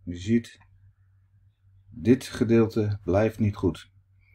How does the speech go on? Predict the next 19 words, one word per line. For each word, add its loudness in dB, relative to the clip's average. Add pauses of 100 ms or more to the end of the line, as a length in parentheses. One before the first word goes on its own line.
(120)
En -2
dan 6
zul 6
je 8
denken, 4
ja 2
Jan, 2
maar 0
je -2
hebt -4
hem -2
op -4
retoucheren 2
staan, -2
waarom -2
gebruik -8
je -4
niet 0
klonen? 4